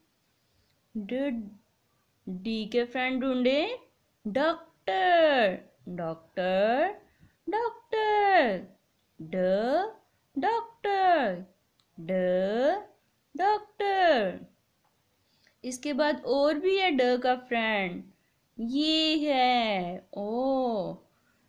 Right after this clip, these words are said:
तो ये क्या है? What is this? डॉल्फिन, डॉल्फिन,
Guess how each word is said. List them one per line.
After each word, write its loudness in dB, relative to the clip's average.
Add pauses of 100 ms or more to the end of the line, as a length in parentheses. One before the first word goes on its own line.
तो -2
ये -2
क्या 0
है? 0
What -2
is -4
this? -2 (460)
डॉल्फिन, 0 (280)
डॉल्फिन, -6